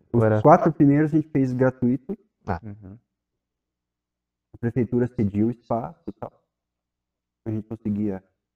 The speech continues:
Speaker 1: Sim.
Speaker 2: panfletar, porque não tinha WhatsApp na época ainda.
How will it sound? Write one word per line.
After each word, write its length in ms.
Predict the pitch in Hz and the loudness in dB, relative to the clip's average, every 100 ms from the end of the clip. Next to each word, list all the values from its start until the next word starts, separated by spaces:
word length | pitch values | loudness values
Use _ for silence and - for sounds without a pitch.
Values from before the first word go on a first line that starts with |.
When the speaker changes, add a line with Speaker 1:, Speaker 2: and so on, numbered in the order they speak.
| _ _ _ _ _ _ _ _ _ - | _ _ _ _ _ _ _ _ _ -8
Speaker 1:
Sim. 100 | 110 | -4
Speaker 2:
panfletar, 580 | 120 113 113 104 120 156 | -2 -2 -2 -2 -4 -6
porque 120 | 120 | -4
não 100 | 107 | -4
tinha 400 | - 113 101 90 - | -4 -6 -6 -8 -12
WhatsApp 480 | 90 - - 117 107 | -12 -10 -10 -8 -8
na 120 | 104 | -8
época 320 | 104 - - | -8 -12 -14
ainda. 160 | 104 | -14